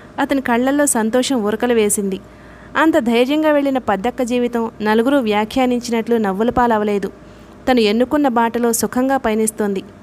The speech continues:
అక్కగారి రెండు చేతులు పట్టుకున్నాడు. జ్యోతి ఎవరో కాదు, అక్క కూతురు. ఇది ఆశ్చర్యంగా, అమిత బాధాకరంగా కూడా ఉంది అతనికి.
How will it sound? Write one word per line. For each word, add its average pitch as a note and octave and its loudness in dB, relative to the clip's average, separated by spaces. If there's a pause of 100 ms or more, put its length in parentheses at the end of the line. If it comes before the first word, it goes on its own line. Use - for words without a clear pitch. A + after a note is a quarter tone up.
(240)
అక్కగారి A#3+ 0
రెండు G#3+ 0
చేతులు B3+ 0
పట్టుకున్నాడు. G#3+ -2 (1040)
జ్యోతి E4+ 2
ఎవరో A#3 0
కాదు, A#3 -2 (180)
అక్క G#3 -4
కూతురు. C4 -4 (460)
ఇది D4 2
ఆశ్చర్యంగా, C4 0
అమిత A#3 -2
బాధాకరంగా A#3+ 0
కూడా A#3 0
ఉంది A3+ 0
అతనికి. G3+ -6